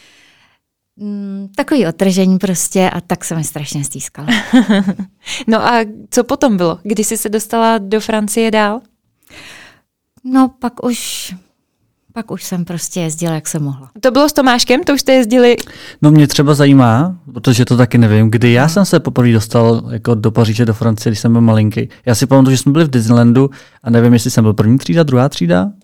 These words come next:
Speaker 1: Tak to já už taky nevím, ale je fakt, že to bylo ono, no. Že jsme asi vyrazili do Paříže a s tím, že trošku prozkoumáme tu Paříž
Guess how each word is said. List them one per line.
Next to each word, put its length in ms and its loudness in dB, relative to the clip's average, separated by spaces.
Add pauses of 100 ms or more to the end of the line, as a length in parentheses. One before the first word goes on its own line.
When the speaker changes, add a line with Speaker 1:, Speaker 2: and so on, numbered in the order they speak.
(260)
Speaker 1:
Tak 200 -20
to 80 -8
já 160 -4
už 100 -6
taky 280 -2
nevím, 380 -2
ale 160 0
je 80 0
fakt, 180 -4
že 120 -6
to 140 -8
bylo 240 -2
ono, 240 -2
no. 280 -4 (440)
Že 100 -20
jsme 240 -2
asi 300 -2
vyrazili 580 -2
do 120 -4
Paříže 720 -4 (840)
a 480 0
s 160 -8
tím, 520 0
že 260 -2 (500)
trošku 380 -8
prozkoumáme 840 -4
tu 120 -8
Paříž 760 -6